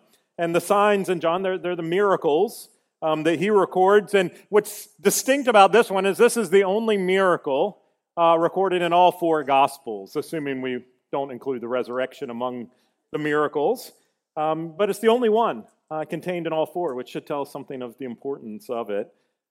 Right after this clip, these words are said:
Uh, well, let's look at it now. Uh, chapter six,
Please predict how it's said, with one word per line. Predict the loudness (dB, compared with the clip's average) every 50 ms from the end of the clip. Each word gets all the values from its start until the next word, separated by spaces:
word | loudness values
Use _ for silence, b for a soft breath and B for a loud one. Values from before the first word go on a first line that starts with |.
| _ _ _ _ _ _ -20
Uh, | -16 -8
well, | -4 -2
let's | 0 0 0 -2 -4
look | -2 0 2
at | 2 2
it | 2 0
now. | -4 -10 -10 -14 _ _ _ _
Uh, | -10 -8 -6 -6 -6 -8 -8 -10 _ _ _ _
chapter | -8 -8 -6 -6 -8
six, | -4 0 2 2 2 2 -2 -12 -16 -18